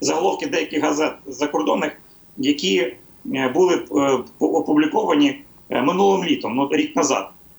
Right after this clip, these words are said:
Я можу прочитати, і ви зрозумієте логіку цих от, е, е, вкидів, які зараз, е, е, відбуваються з, з боку іноземних, е, засобів масової інформації.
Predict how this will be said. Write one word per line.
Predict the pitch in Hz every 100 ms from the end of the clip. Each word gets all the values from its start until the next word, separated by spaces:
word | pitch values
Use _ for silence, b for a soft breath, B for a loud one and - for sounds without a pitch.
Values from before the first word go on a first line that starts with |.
| _
Я | 135 185
можу | 208 -
прочитати, | 180 208 226 254 196
і | 156
ви | 185
зрозумієте | 170 151 185 214 190 165 147 - -
логіку | 143 220 190 - 156
цих | - -
от, | 165 -
е, | 143 127 120 131
е, | 131 123 123 123 127
вкидів, | 123 - 214 185 143
які | 143 156
зараз, | 143 156 139 -
е, | 131 127 120 123 - - -
е, | - 123 120
відбуваються | 143 139 160 165 143 - 127
з, | 120 - 113
з | 113
боку | 143 143 143 - - - - -
іноземних, | 123 151 151 151 156 147 - -
е, | 131 127 120 117 - - - - - - - - - - - - - 131
засобів | 147 147 139
масової | 139 139 131
інформації. | - 131 110 - -